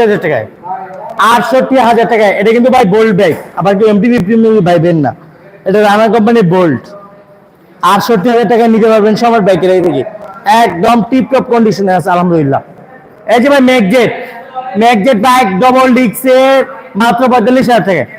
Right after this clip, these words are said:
মাত্র পঁয়তাল্লিশে ডাবল ডিস্কের ম্যাকজেট বাইকগুলা। এই যে রানার কোম্পানির টার্বো, এই টার্বো বাইকটা নিতে পারেন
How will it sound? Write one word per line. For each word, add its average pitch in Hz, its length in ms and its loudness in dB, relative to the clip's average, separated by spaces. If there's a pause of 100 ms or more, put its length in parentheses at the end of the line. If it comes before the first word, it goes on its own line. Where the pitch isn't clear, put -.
(180)
মাত্র 226 200 0 (120)
পঁয়তাল্লিশে 240 600 0 (640)
ডাবল 240 320 2
ডিস্কের 254 380 0
ম্যাকজেট 214 360 0
বাইকগুলা। 190 380 0 (340)
এই 240 80 2
যে 269 140 2
রানার 240 280 2 (100)
কোম্পানির 254 540 2
টার্বো, 220 340 2 (340)
এই 247 160 2
টার্বো 269 280 2
বাইকটা 262 280 0
নিতে 269 200 2
পারেন 269 200 2